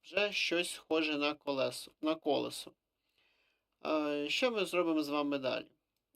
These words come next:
Е, далі можемо додати ще тут протектор. Як ми це робимо? Заходимо знову в Edit Mode і тут трошки нарізаємо наше колесо.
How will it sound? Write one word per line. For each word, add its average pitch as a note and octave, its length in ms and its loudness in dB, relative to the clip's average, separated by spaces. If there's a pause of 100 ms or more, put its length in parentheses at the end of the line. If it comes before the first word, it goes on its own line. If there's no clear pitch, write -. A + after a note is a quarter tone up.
Е, C#3 400 -2
далі C4 300 4
можемо F3+ 360 0
додати D#3 520 2
ще F3 320 2
тут D#3+ 300 -2
протектор. D3+ 720 -2 (920)
Як G#3 200 0
ми G3 140 2
це E3+ 200 4
робимо? C3 340 -2
Заходимо E3+ 460 0
знову D3 280 0
в C3+ 80 -6
Edit C#3+ 280 0
Mode C#4 300 -4 (720)
і C#4 160 2
тут A#3 300 -6 (140)
трошки E3 560 4 (480)
нарізаємо D#3+ 760 4
наше D3+ 380 0
колесо. C3 580 -6